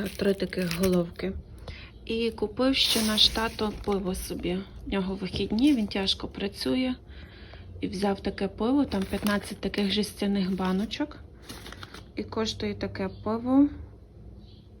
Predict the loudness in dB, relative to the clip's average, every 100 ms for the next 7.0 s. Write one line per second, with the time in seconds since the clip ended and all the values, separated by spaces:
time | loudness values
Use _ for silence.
0 | -18 -18 -18 -18 -18 -18 -18 -18 -18 -18
1 | -16 -16 -14 -16 -18 -18 -18 -18 -16 -6
2 | -2 -2 -2 0 2 2 0 -2 -2 -2
3 | 0 -2 -2 -2 0 0 -2 -8 -6 -4
4 | -4 -2 0 0 -2 -6 -6 -4 -2 -4
5 | -4 -4 -2 -4 -4 -2 0 -2 -4 -8
6 | -6 -4 -4 -4 -8 -6 -6 -8 -10 -12